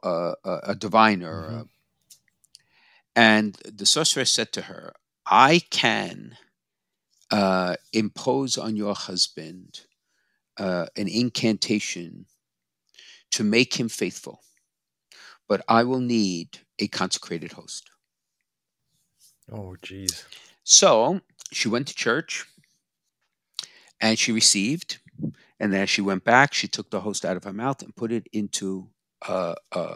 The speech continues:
Speaker 1: a napkin,
Speaker 2: Mm-hmm.
Speaker 1: you know, o-, of cloth.
Speaker 2: Oh, my gosh.
Speaker 1: Unbeknownst to her, as Mass is ending, she notices there's blood on her hands. And she looks down, and there is blood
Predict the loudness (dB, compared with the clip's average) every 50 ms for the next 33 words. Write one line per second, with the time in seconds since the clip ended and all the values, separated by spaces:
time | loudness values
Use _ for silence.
0 | -16 _ -20 -18 -16 -14 -14 -16 -18 -18 -12 -8 -8 -6 -4 -4 -4 -6 -6 -10
1 | _ _ _ _ _ _ _ _ -10 -10 -8 -8 -8 -6 -8 -8 -8 -10 -14 -14
2 | -14 -14 -14 -14 -14 -14 -12 -14 -14 -16 -16 -16 -16 -16 -14 -14 -14 -14 -16 -16
3 | -18 -20 _ _ _ _ _ _ _ _ _ _ _ _ -20 -20 -20 -20 -20 -18
4 | -18 -18 -16 -18 -18 -18 -18 -18 -20 -20 -20 _ _ _ 4 4 6 6 6 6
5 | 6 4 4 4 4 4 2 0 2 4 4 4 4 2 0 -2 -8 -16 _ _
6 | _ _ _ _ _ _ _ -2 0 2 4 4 4 4 6 6 6 6 6 4
7 | 4 4 2 0 0 -2 -6 -8 -8 -12 -14 -12 -6 -2 -2 -2 -2 -2 -2 -2
8 | 0 2 2 0 0 -2 -4 -2 -2 0 0 0 0 0 0 0 0 0 -2 -4
9 | -4 -8 -14 -12 -12 -12 -12 -12 -14 -16 -16 -18 -18 _ _ _ _ _ _ _
10 | _ _ _ _ _ _ _ _ _ _ _ _ _ _ _ _ _ _ _ _
11 | _ _ _ _ _ _ _ _ _ _ _ _ _ _ _ -6 -2 0 0 0
12 | 0 0 0 2 2 2 4 4 4 4 4 4 2 0 -4 -8 -12 _ -6 -2
13 | -2 -2 -2 -4 -6 -6 -4 -4 -4 -6 -8 -10 -10 -4 0 2 2 2 0 -2
14 | -8 -14 -20